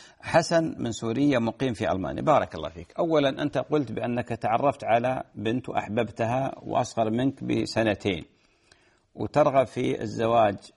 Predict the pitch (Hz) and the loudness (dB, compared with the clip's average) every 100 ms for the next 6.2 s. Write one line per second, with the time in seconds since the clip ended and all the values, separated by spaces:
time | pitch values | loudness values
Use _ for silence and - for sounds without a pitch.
0 | _ _ - 92 90 50 50 - 107 107 | _ _ -8 -6 -6 -6 -8 -10 -8 -4
1 | 117 117 131 - - _ _ - 120 117 | -2 0 -2 -4 -10 _ _ -8 -4 -4
2 | - 120 117 107 107 117 120 113 127 107 | -2 2 4 2 -2 0 0 0 0 0
3 | - - 127 - 110 113 110 107 107 120 | 0 0 0 0 -4 -2 -2 -2 -2 0
4 | 123 - 131 - - 117 127 110 113 - | -2 -2 -4 -4 -4 -2 -2 -2 -2 -2
5 | 113 127 120 107 107 104 110 107 110 - | 0 0 2 -2 -2 -4 -8 -2 -2 -2
6 | 78 | -8